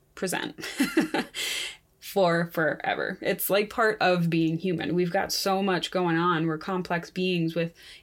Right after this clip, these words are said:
emotions. Like, triggers, it, it's just part of being human. So first and foremost, before we really dive into it, I want to just take a moment to address the fact that triggers are not a bad thing. You may have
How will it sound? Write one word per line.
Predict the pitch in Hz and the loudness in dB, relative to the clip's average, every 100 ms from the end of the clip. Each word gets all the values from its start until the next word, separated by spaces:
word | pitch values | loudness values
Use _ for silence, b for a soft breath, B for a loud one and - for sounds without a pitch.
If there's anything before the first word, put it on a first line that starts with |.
| - | -2
emotions. | 165 165 196 - - - | 2 2 0 -2 -4 -2
Like, | - 185 - | -2 -2 -2
triggers, | - 214 226 226 214 - - | 0 2 0 0 -4 -6 -2
it, | - - | -2 0
it's | 214 - | 0 -2
just | - | -4
part | - 269 | -2 0
of | 254 | 0
being | 269 269 | 0 2
human. | 302 294 - 190 B B B B B B B B | 2 2 0 -8 B B B B B B B B
So | - 226 | -2 0
first | 311 320 | 2 2
and | 349 | 2
foremost, | 269 175 170 202 - - | 4 2 2 0 -2 -2
before | 214 214 220 | -2 2 2
we | 254 | 4
really | 208 190 | 4 4
dive | 180 170 165 | 4 2 2
into | 165 - 156 | 0 0 -2
it, | 151 | 0
I | - 180 | 2 2
want | 180 175 - | 2 0 -2
to | 226 | -4
just | 254 - | -4 -2
take | 277 277 | -2 0
a | |
moment | 214 170 165 - | 2 4 2 0
to | - 185 | -2 -2
address | 170 170 - | 0 -2 -2
the | |
fact | - 214 208 | -2 -2 -2
that | 202 - | -4 -4
triggers | - 233 233 190 135 202 - - | -4 -4 0 2 2 -2 -6 -4
are | 214 | 0
not | 202 180 175 - | 2 4 2 0
a | 214 180 - | -2 -2 -2
bad | 165 156 151 165 - - | 0 0 0 -4 -12 -20
thing. | - 196 170 - - - _ B B B - | -8 -2 -2 -2 -10 -14 _ B B B -4
You | 196 | 0
may | 190 196 | 2 2
have | 220 - 214 208 | 0 0 0 0